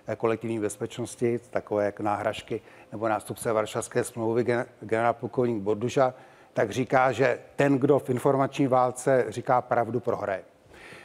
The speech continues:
A tak si myslím, že bychom měli, že bychom se neměli uchýlit ke lži, nicméně ukazovat,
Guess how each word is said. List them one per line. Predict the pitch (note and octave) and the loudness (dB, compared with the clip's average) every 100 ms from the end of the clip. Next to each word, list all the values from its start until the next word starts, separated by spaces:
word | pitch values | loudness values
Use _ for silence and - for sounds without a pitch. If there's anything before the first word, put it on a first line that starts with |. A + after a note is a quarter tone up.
| - | -6
A | - A#2+ | 0 0
tak | A2 B2+ - | 2 -2 2
si | D#3+ | 2
myslím, | D#3+ - E3 | 2 2 0
že | D3+ | 0
bychom | D3+ - E3 D#3 B2 | -2 0 2 2 2
měli, | A#2 C#3 D#3 D#3 A#2+ A2+ | 0 4 6 6 4 0
že | B2 | -2
bychom | A#2+ - D#3 C3+ G#2 | -2 2 2 2 -2
se | - D3 | 0 2
neměli | C#3 D#3+ D#3 | 4 4 4
uchýlit | A2+ - D3+ B2+ | 0 2 2 2
ke | - A#2+ | 0 -2
lži, | A2+ A2 - - - | -2 -6 -10 -20 -8
nicméně | A#2+ - C3+ D3 | -6 -2 2 2
ukazovat, | D3+ B2+ C#3 D3 D3 D3+ | 0 0 2 4 4 2